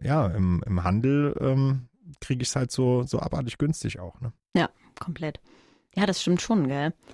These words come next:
Speaker 2: Habe ich mir noch nie so Gedanken drüber gemacht, ne? Auch, dass es halt vor ein paar Jahren noch oder vor, ja, zehn, zwanzig Jahren dann so krass war. Interessant auf jeden Fall. Aber ich find ja eh,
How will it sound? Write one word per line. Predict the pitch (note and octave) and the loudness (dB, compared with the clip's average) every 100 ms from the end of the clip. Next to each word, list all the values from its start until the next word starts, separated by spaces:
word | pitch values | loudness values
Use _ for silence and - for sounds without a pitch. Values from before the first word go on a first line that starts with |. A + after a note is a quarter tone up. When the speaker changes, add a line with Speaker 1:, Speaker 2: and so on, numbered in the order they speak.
| - _ _ | -20 _ _
Speaker 2:
Habe | F3 | 0
ich | E3+ | 2
mir | F3+ | 4
noch | F3 | 4
nie | E3 G#3 A3 G#3 - - | 6 6 4 2 -6 -12
so | - E3+ | -2 0
Gedanken | D#3+ E3 F#3+ | 2 2 0
drüber | D#3+ D3+ D3 | -2 -2 -2
gemacht, | D3 D3 - | -2 -4 -4
ne? | D3+ D#3 | -4 -2
Auch, | D#3+ | -4
dass | - D#3+ | -6 -6
es | D#3 - - | -8 -8 -8
halt | D#3+ D#3 | -6 -6
vor | - D#3+ | -6 -2
ein | D#3 D#3 | 0 0
paar | E3 | -2
Jahren | D#3+ D#3 D#3 | -2 0 0
noch | D3+ - | -2 -4
oder | C#3+ C#3+ | -4 -4
vor, | C#3 D3+ C#3+ | -4 -4 -2
ja, | A2+ A2 | -2 -4
zehn, | - - | -6 -8
zwanzig | - E3 D3+ D3+ | -4 -6 -4 -4
Jahren | D3 D3 - - - - - _ _ _ _ _ _ _ | -2 -2 -4 -12 -14 -18 -20 _ _ _ _ _ _ _
dann | - E3 | -2 0
so | D#3+ D#3+ E3+ E3+ | 0 -2 -4 -6
krass | - B3 - | -10 -10 -6
war. | A#2+ C#3 _ _ _ - | -4 -4 _ _ _ -6
Interessant | D#3+ - - A#3+ | -4 -2 2 2
auf | - - | 2 0
jeden | C3 | 0
Fall. | - D3 | 0 0
Aber | C#3+ D#3+ D#3+ | 2 4 2
ich | - | 4
find | G#3+ G#3 | 2 4
ja | F3+ | 4
eh, | F#3+ G3+ | 4 2